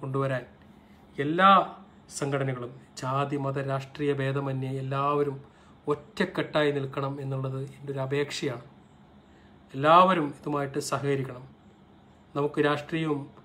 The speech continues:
അല്ലെങ്കിൽ മറ്റതൊക്കെ അതിൻ്റേതായിട്ടുള്ള സമയം വരുമ്പോൾ കളിക്കാം. ഇപ്പോ ആ പാവങ്ങളെ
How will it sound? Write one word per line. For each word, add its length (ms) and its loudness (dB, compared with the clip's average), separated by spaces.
അല്ലെങ്കിൽ 300 2
മറ്റതൊക്കെ 500 -2
അതിൻ്റേതായിട്ടുള്ള 520 0
സമയം 280 0
വരുമ്പോൾ 240 0
കളിക്കാം. 380 -10
ഇപ്പോ 200 -6
ആ 40 -6
പാവങ്ങളെ 400 -2